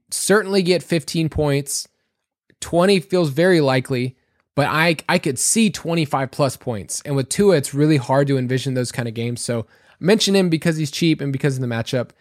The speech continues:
And then on FanDuel, just need to throw out there, Kyler is way too cheap as well at eight point eight. Josh Allen's also a great play at eight point seven,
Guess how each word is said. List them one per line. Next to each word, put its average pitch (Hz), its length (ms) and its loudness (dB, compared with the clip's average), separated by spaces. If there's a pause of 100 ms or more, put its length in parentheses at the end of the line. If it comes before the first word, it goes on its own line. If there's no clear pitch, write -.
(300)
And 156 180 0
then 185 140 6
on 175 120 4
FanDuel, 175 800 4
just 147 200 -6
need 165 80 2
to 147 80 0
throw 151 180 2
out 143 80 0
there, 143 140 0
Kyler 147 520 2
is 127 280 -2
way 135 180 2
too 135 200 -2
cheap 139 300 -4
as 117 160 -6
well 127 420 0
at 120 260 -8 (440)
eight 143 240 2
point 139 320 -2
eight. 139 360 0
Josh 143 320 0
Allen's 135 260 0
also 147 380 0
a 147 60 2
great 143 260 0
play 143 240 2
at - 80 -4
eight 135 160 -2
point 127 240 -8
seven, 147 480 0